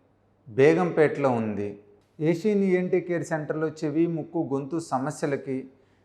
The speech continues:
వినికిడి సమస్యలకి, టిన్నిటస్ ప్రాబ్లంకి, వర్టిగో ప్రాబ్లంకి అన్ని రకాల టెస్టులు,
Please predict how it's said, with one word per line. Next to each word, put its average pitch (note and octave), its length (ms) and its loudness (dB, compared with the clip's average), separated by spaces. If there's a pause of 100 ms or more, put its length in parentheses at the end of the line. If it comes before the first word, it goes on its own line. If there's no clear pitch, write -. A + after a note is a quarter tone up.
వినికిడి E3 400 2
సమస్యలకి, C#3+ 880 -4 (160)
టిన్నిటస్ D#3 560 -4
ప్రాబ్లంకి, C3+ 840 -2 (480)
వర్టిగో E3+ 420 2
ప్రాబ్లంకి C#3 840 2
అన్ని C#3+ 280 -4
రకాల C3+ 420 0
టెస్టులు, B2+ 680 -4